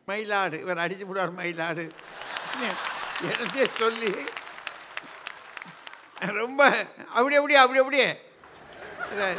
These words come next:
லட்டுச்சா. ஆமா, அவர் பேசியிருக்க தோரணையை பார்த்தீங்கல்ல,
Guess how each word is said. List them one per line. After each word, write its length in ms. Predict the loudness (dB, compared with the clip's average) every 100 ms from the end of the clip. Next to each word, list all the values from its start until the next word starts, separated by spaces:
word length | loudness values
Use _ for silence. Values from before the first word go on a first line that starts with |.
| -2 2
லட்டுச்சா. 440 | 2 0 6 6 6
ஆமா, 360 | 2 0 2 2 2 -2 -18 -20 -20 -8
அவர் 220 | 0 2 0 4
பேசியிருக்க 460 | 6 6 4 4 4
தோரணையை 460 | 6 8 8 6 6
பார்த்தீங்கல்ல, 580 | 8 8 6 2 4